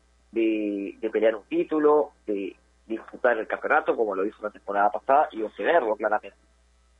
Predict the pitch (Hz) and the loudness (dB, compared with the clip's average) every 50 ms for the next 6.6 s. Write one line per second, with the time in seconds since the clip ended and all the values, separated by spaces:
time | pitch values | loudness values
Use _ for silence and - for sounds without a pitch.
0 | _ - - 117 127 185 196 240 226 - - 131 98 - _ _ _ _ _ _ | _ -6 -4 -2 0 2 2 0 0 0 0 -2 -2 -4 _ _ _ _ _ _
1 | _ _ _ _ _ - 123 120 120 120 117 117 - _ - 160 147 131 127 135 | _ _ _ _ _ -10 -6 -2 0 0 0 0 -2 _ 2 2 2 4 4 2
2 | 156 156 - _ _ _ _ _ _ _ _ _ _ _ _ _ - 202 240 262 | 2 2 0 _ _ _ _ _ _ _ _ _ _ _ _ _ 2 4 4 4
3 | 254 226 165 - - 196 202 208 185 170 - - 127 104 107 123 170 190 170 135 | 4 2 0 -2 0 0 2 4 2 2 2 0 0 0 2 2 2 2 2 2
4 | 123 113 - 107 - _ - 107 95 90 - - _ _ _ _ _ _ _ _ | -2 -4 -8 -10 -20 _ -18 -16 -16 -16 -16 -18 _ _ _ _ _ _ _ _
5 | _ _ - 139 165 170 165 165 160 147 135 127 113 110 117 - - 113 117 - | _ _ 0 2 4 6 6 6 6 6 6 4 2 -2 -8 -8 -6 -4 -2 2
6 | 170 170 160 143 127 127 139 151 151 139 135 82 | 4 4 6 6 4 6 4 4 4 4 0 -2